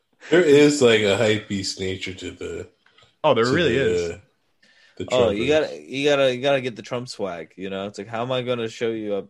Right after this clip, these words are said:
Speaker 3: I, I support Trump if I'm not wearing his swag? You know,
Speaker 2: A, a, a lot of people at these conferences are wearing t-shirt, but this, uh, this dude, Troya, he's on H G H right here. Um,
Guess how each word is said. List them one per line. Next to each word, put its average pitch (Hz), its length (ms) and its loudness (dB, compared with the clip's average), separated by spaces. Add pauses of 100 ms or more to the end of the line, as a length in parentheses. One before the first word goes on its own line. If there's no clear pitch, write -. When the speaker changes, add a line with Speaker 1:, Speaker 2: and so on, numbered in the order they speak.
Speaker 3:
I, 90 60 -8
I - 40 -6
support 104 480 -8
Trump 92 340 -12
if - 100 -20
I'm 78 160 -10
not 78 180 -12
wearing 85 300 -12
his 85 200 -14
swag? 87 500 -12 (260)
You 82 160 -14
know, 87 260 -12 (480)
Speaker 2:
A, 117 80 0
a, 123 200 0 (120)
a 131 60 0
lot 156 120 4
of 160 80 -2
people 151 160 -4
at 139 60 -4
these 131 120 -4
conferences 117 560 -4
are 101 60 -6
wearing 98 200 -6
t-shirt, 101 420 -10
but 98 160 -10 (240)
this, 113 240 -12
uh, 101 480 -6
this 123 200 -12
dude, 107 360 -6 (300)
Troya, 143 320 6
he's 127 160 -2
on 117 100 0
H 117 240 -4
G 107 120 -6
H 104 360 -6
right 107 160 -6
here. 101 280 -6 (360)
Um, 98 440 -6